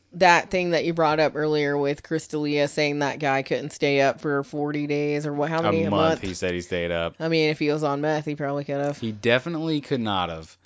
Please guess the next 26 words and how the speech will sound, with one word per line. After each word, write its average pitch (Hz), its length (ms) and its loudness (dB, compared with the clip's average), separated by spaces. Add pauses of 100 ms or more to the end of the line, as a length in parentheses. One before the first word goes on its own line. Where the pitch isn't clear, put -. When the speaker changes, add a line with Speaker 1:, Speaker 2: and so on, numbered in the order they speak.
Speaker 1:
Hmm. 190 240 -10
Speaker 2:
He 135 120 0
would 160 180 0
be, 156 100 -4
s-, - 240 -8
you 135 140 -4
know 143 140 2
why 143 240 4
I - 20 0
know 131 180 2
he 131 100 -2
couldn't 139 260 -4
have? 151 220 -4 (320)
'Cause 120 200 -2
even, 139 360 -6
let's 131 220 0
just 123 220 -4
say 95 320 0
he 95 120 -8
could 98 120 -6
stay 98 220 -2
up 95 100 -2
for 107 160 -6
even 95 220 -6
seven 98 460 -2
days, 87 420 -2